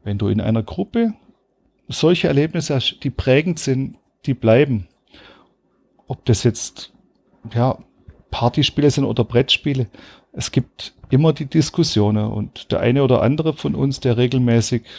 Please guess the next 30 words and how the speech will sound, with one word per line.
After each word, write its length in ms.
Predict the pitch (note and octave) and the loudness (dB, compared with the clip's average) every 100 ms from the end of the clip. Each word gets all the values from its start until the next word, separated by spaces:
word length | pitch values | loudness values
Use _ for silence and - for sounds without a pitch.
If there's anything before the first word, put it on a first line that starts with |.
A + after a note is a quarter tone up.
| - | -14
äh, 40 | - - - | -12 -12 -16
vielleicht 300 | - A2 - | -8 -6 -4
auch 100 | A2+ | -4
Crazy 420 | - C#3 D3+ F3+ | 2 4 4 4
Words 240 | D3+ D3 - | 2 2 -2
spielt, 500 | - C#3 D3+ D3 - _ _ - - _ | -2 0 0 -4 -14 _ _ -20 -20 _
wenn 100 | - | -2
er 60 | B2+ | 0
mal 100 | C3 | 2
ein 60 | A#2+ | 2
bisschen 260 | C3 B2+ | 0 -2
in 220 | - D3 | 0 0
sich 240 | E3 E3+ - | 2 0 -2
geht, 300 | D3+ C#3+ - _ _ _ _ _ _ _ _ | -6 -8 -12 _ _ _ _ _ _ _ _
so 180 | - - | -4 -2
verrückt 420 | - C3+ G3+ - | 2 2 2 0
die 140 | F3 | 2
Wörter 240 | D#3 E3 D#3+ | 2 2 0
sind, 360 | - C#3+ C#3+ - _ | 0 0 -2 -10 _
es 180 | - - | -6 -2
gibt 260 | - D#3+ - | -2 -2 -2
sie 140 | D#3 | 2
nicht, 440 | C3+ C3+ - - - | 2 2 -4 -16 -8
aber 160 | A2+ | -4
das 240 | A2 - - | -2 -2 0
eine 260 | C3 E3 | 2 2
oder 200 | D#3+ D3 | 2 2
andere 260 | A#2 C3+ D3+ | 0 0 -2
bleibt 340 | - A#2 - | 0 -2 0
doch 200 | C3 - | -4 -4